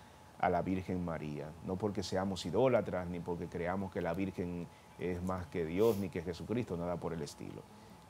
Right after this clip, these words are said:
Ella es, como dice ella misma, ah, el, el evangelista San Lucas nos dice que ella entona este cántico maravilloso, el Magnífica.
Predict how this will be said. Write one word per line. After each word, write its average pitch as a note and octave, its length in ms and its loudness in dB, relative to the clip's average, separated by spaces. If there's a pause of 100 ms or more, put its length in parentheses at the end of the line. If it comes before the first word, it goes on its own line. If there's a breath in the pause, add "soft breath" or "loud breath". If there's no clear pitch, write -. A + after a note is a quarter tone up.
Ella F#2 400 4
es, B2+ 340 2 (360)
como E2+ 260 0
dice F#2+ 320 2
ella F2 180 2
misma, A2+ 580 0 (160)
ah, F2 160 -4 (260)
el, G1+ 220 -6 (580)
el E2 220 -4
evangelista F2 720 -2
San F#2 380 -4
Lucas B2 380 0
nos E2+ 200 -6
dice C3 360 0 (500 loud breath)
que F2+ 100 0
ella F#2 160 4
entona F#2+ 320 4
este F#2 180 -2
cántico G2 440 0
maravilloso, F2+ 560 -2
el F#2 100 -2
Magnífica. F#2 680 -2